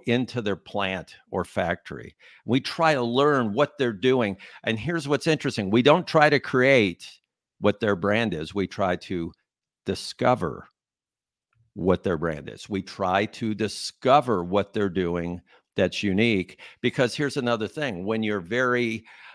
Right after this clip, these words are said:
um, enthusiastic and filled with passion, you're also very willing to change things and stop doing this or whatever. And so many times, one of the most important things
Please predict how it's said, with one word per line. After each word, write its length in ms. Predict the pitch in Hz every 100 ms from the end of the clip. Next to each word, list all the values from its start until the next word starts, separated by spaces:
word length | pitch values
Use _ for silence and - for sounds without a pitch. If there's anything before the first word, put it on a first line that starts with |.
| _
um, 520 | 113 107 98 95 95 -
enthusiastic 920 | 107 - 123 127 110 104 98 - 107
and 120 | 101
filled 280 | - 110 98
with 180 | 95 -
passion, 580 | 120 113 110 - 95 90 - _ _ _
you're 240 | - 120 -
also 320 | 147 160 123
very 360 | 87 139 156
willing 520 | 120 107 160 127 98 85
to 80 |
change 500 | 90 - 135 143 120
things 460 | - 101 80 69 -
and 180 | 92 87
stop 480 | - - 143 151 -
doing 320 | 117 104 98
this 220 | 87 -
or 60 | 95
whatever. 480 | 98 101 104 95
And 220 | 92 104 101
so 160 | -
many 360 | 107 117 139 117
times, 560 | - 127 135 98 101
one 160 | 110 107
of 80 | 101
the 60 |
most 300 | 101 104 -
important 520 | 98 - 120 107 101 -
things 420 | 107 95 92